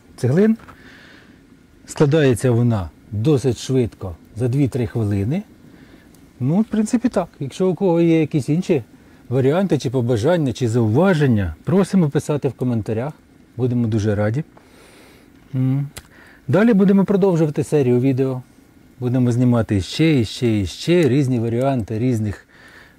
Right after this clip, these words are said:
пічок, ракет для домашнього господарства. Аж поки, аж поки не знайдемо найкращу.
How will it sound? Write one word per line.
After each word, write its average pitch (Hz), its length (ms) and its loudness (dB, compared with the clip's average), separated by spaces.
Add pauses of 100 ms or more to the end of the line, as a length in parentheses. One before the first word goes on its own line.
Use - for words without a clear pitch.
пічок, 131 380 0
ракет 143 520 -2 (260)
для 131 140 -4
домашнього 135 640 -6 (420)
господарства. 123 800 -6
Аж 123 120 -10
поки, 226 420 0
аж 156 140 0
поки 175 320 0
не 143 120 2
знайдемо 131 480 0
найкращу. 117 800 -6